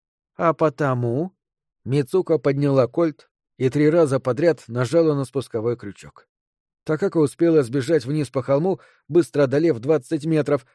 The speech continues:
но тут в спине её матроски появились три дыры. Она полетела вниз, словно ныряя в бассейн.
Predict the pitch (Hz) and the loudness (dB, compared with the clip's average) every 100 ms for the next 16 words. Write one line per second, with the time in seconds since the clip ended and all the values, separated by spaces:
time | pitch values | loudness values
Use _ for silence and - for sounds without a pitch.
0 | _ _ - 135 175 - - 143 147 160 | _ _ -6 -2 -2 -4 -10 -4 -2 0
1 | 139 131 131 175 - 135 - 127 131 156 | 0 0 0 -2 -2 -6 -2 -2 0 0
2 | 143 - - 135 120 120 98 80 _ _ | -2 -6 -8 -8 -4 -4 -6 -14 _ _
3 | _ _ _ _ 160 151 - 113 113 123 | _ _ _ _ -6 -4 -2 -4 -2 -2
4 | 113 107 151 165 - _ _ _ _ - | -2 -2 -4 -6 -8 _ _ _ _ -2
5 | 165 135 139 123 131 139 131 123 110 120 | -2 0 -2 -2 -2 0 0 0 -2 -4
6 | - 139 90 | -4 -12 -12